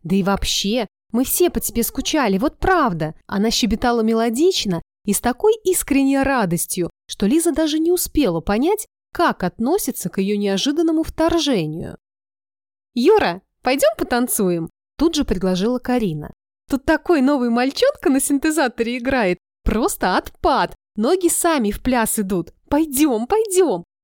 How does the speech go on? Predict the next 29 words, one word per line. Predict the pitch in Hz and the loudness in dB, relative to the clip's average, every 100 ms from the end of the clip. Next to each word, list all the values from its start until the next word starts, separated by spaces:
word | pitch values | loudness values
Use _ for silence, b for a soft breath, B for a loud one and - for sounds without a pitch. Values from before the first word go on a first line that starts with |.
| _ _ - | _ _ -10
Послав | 202 - 254 233 | -6 -4 -4 -4
Сергею | - 196 185 220 196 | -2 -4 -4 -4 -4
и | 208 | -2
Лизе | 247 185 175 | -2 -2 -2
воздушный | 196 202 208 190 - | -2 -2 -4 -4 -4
поцелуй, | 170 185 247 294 415 - | -6 -4 -2 0 0 0
она | 208 277 | -2 -2
подхватила | - - 320 330 - 247 175 | -2 -4 -4 -4 -2 -2 0
улыбающегося | 165 190 185 202 170 165 180 175 - 185 | 0 0 0 0 0 -2 -4 -4 -4 -2
Ратникова | 302 392 262 - 165 - _ _ | -2 -2 -4 -2 -6 -6 _ _
под | - 320 160 | 0 0 0
руку, | 160 - 143 _ - | -4 -8 -16 _ -8
и | 175 | -4
они | 175 202 403 | -2 0 0
исчезли | 427 - 220 185 214 | 0 -4 -2 -2 -2
в | 285 | -4
зале. | 254 247 160 147 151 - - | -2 -2 -4 -8 -14 -16 -10
«Любит | 226 311 359 311 349 | -2 2 2 2 2
Юра, | 339 349 294 202 170 160 | 2 2 2 0 -2 -4
когда | - 226 233 | -4 0 -2
все | - 254 | 0 -2
ходуном | 233 226 269 254 196 | 0 0 2 2 0
ходит», | - 226 170 165 - _ - | 0 0 0 -6 -8 _ -6
провожая | 190 180 185 180 165 | -2 -2 -2 -2 -4
их | 165 | -4
взглядом, | 160 156 196 294 196 | -8 -4 -2 -2 -4
сказал | 180 - 170 190 196 | -8 -4 -4 -4 -4
Сергей. | 214 208 175 156 170 _ _ _ - | -4 -6 -6 -8 -10 _ _ _ -4
«По-моему, | 202 220 381 349 190 | -2 2 2 2 0